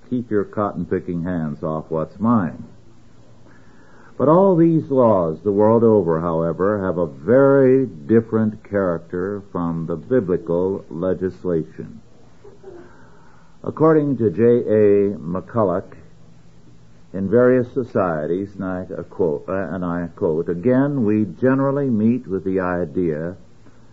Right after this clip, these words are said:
that the weight of the crime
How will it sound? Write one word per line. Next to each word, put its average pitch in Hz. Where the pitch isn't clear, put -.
that 82
the 87
weight 127
of 110
the 117
crime 82